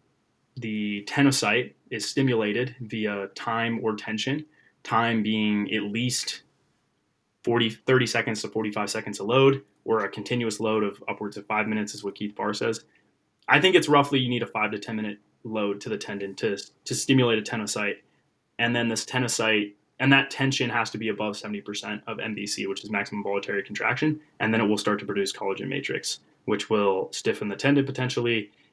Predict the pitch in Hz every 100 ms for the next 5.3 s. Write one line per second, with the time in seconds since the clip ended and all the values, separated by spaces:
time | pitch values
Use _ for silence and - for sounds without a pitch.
0 | - 104 101 104 98 95 95 - - 127
1 | 113 117 107 110 104 101 - 107 107 104
2 | 98 - _ _ _ - 104 101 98 95
3 | - _ _ _ - 113 104 101 113 107
4 | 98 101 101 98 95 92 95 104 98 92
5 | - 101